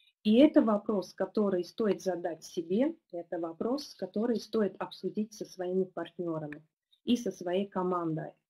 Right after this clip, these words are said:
То есть начинаем с разных сумм, ну, потом начинаем ставить цели. Э, у кого-то это сто долларов в месяц, у кого-то пятьсот,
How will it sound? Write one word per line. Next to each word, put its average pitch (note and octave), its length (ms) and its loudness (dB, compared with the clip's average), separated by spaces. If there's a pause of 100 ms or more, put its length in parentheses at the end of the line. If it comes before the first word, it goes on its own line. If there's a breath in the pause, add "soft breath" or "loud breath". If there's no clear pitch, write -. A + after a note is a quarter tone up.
(300)
То G3 80 0
есть F#3 140 -2
начинаем G#3+ 640 4
с - 100 0
разных G3 480 4
сумм, C#4+ 500 6 (200)
ну, G3+ 160 4
потом B3 500 4
начинаем G3 480 0
ставить F#3 440 -2 (160)
цели. D3+ 380 0 (920)
Э, D#3 320 -4
у F#3 80 -4
кого-то C#4+ 420 4
это - 220 -8
сто - 260 0
долларов F#3 480 -2
в F#3+ 60 -2
месяц, - 560 -6
у F3+ 80 -8
кого-то A3+ 440 0
пятьсот, - 720 -8